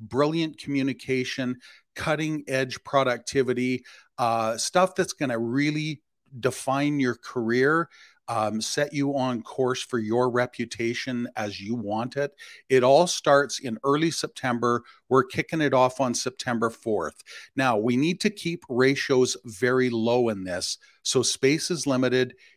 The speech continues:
You gotta make sure that if you want a space in this, you gotta reach out, and we'll put it in the show notes afterwards, but it's gonna be info at executive coaches dot C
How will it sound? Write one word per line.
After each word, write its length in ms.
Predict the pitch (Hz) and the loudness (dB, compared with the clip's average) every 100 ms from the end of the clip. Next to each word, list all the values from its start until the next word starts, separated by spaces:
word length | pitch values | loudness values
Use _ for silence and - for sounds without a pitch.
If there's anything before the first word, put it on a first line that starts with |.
| - | -2
You 140 | 120 | 0
gotta 340 | 110 135 151 | 2 4 4
make 240 | 165 165 147 | 4 -2 -4
sure 240 | - 143 | 0 2
that 140 | 135 131 | 4 2
if 160 | 117 | 2
you 80 | 123 | -2
want 340 | 107 117 139 | 0 0 2
a 60 | 165 | 0
space 480 | - - 147 135 131 | -2 -2 -2 -2 -4
in 100 | 120 | -2
this, 260 | 117 113 - - - | -2 -4 -8 -18 -4
you 100 | 127 | -2
gotta 340 | 104 131 147 165 | 2 4 4 2
reach 380 | 151 170 - | 0 -4 -2
out, 320 | 131 113 151 - _ _ _ _ _ - | 2 2 0 -6 _ _ _ _ _ -10
and 160 | 131 123 | -4 -2
we'll 120 | 117 | -2
put 200 | 117 135 | 2 4
it 120 | 135 | 6
in 140 | 139 135 | 4 2
the 60 | |
show 260 | 123 147 127 | -2 -2 0
notes 280 | 120 120 - | -2 -2 2
afterwards, 600 | 127 123 107 92 87 - - - - | 0 0 -4 -4 -6 -10 -16 -20 -8
but 100 | 120 | 0
it's 160 | 123 127 | 0 0
gonna 220 | 139 127 | 0 -2
be 380 | 117 123 120 - - | 0 -2 -2 -6 0
info 720 | 151 175 - 175 180 190 185 _ _ _ _ _ _ | 2 2 4 6 6 4 2 _ _ _ _ _ _
at 240 | 123 123 - | -2 -2 -2
executive 760 | 131 107 104 127 - 147 151 - | -4 -4 -2 -2 0 -2 -2 -2
coaches 720 | 151 147 - 160 156 - - _ _ _ _ _ 101 | 0 0 0 -2 -2 -6 -10 _ _ _ _ _ -2
dot 340 | 120 117 - | 2 2 2
C 420 | - - 147 147 | -2 -2 -4 -10